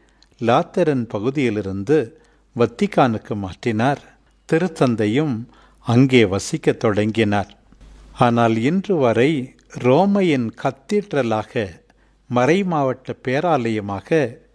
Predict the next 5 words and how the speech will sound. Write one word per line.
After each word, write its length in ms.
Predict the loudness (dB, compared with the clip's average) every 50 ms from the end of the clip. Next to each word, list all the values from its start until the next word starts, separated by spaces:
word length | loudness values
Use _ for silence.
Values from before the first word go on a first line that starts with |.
| _ _ _
இந்த 320 | 2 4 4 4 4 4 2
லாத்தரன் 720 | 4 4 2 2 0 -2 -2 -2 0 2 2 2 0 -2
ஆலயம்தான் 920 | -2 -2 -2 -2 -2 -2 -2 -2 -4 -6 -8 -6 -4 -4 -4 -4 -6 -8 -12 _ _ _ _ -4
இருந்து 380 | -2 -2 0 -2 -2 -4 -4
வருகிறது. 840 | -4 -4 -6 -6 -6 -6 -6 -4 -4 -4 -2 -2 -4 -4 -6 -10 _